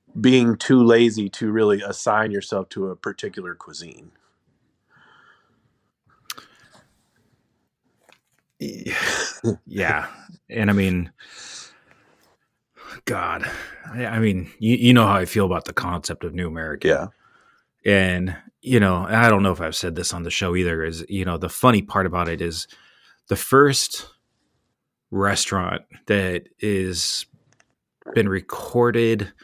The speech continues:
Speaker 2: or that they've been able to find that was labeled as an American restaurant,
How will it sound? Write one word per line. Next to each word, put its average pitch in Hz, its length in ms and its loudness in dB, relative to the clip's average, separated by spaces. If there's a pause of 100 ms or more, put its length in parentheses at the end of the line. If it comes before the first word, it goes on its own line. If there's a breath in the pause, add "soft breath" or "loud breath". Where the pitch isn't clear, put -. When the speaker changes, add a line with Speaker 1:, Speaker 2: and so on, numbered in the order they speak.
(360 soft breath)
Speaker 2:
or 101 200 4
that 95 160 0
they've 107 220 6
been 104 140 4
able 98 160 4
to 92 120 0
find 98 540 2
that 87 140 -2
was 85 260 -6
labeled 98 480 4
as 92 380 0
an 92 60 -4
American 90 580 -2
restaurant, 80 680 -4